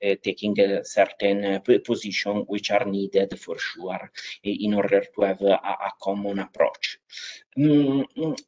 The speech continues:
and this, uh, uh, data refers to,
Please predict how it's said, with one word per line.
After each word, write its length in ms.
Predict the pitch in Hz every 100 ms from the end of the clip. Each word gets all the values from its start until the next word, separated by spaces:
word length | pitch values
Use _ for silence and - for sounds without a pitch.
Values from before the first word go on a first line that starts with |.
| 160
and 180 | 180
this, 500 | 185 220 202 170 - 202
uh, 200 | 202 139 - _ _ 131
uh, 440 | 135 127 120 117
data 580 | 120 143 127 - 151 147 -
refers 640 | 120 - 139 120 - - 135 -
to, 320 | 123 131 135